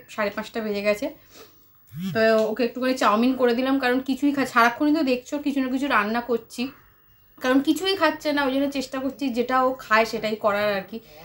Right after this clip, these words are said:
তো ওই জন্য পরপর সকালবেলা স্টু, শিঙি মাছ সবই করছি, যেটা খেতে চায়। তো আমার যখন মা ছিল তখন আমাকেও করে দিত, এখন ব্যাপারটা আলাদা। তো ওরও মা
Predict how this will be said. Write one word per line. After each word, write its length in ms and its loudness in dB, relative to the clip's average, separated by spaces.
তো 100 -10
ওই 80 2
জন্য 140 2
পরপর 460 2
সকালবেলা 460 2
স্টু, 320 -10
শিঙি 400 -2
মাছ 280 0
সবই 280 -2
করছি, 440 -8
যেটা 260 4
খেতে 320 0
চায়। 240 -4
তো 80 0
আমার 280 2
যখন 260 4
মা 180 6
ছিল 200 -2
তখন 160 0
আমাকেও 380 0
করে 260 -2
দিত, 180 -8
এখন 260 -4
ব্যাপারটা 400 0
আলাদা। 340 -2
তো 60 -8
ওরও 200 4
মা 120 0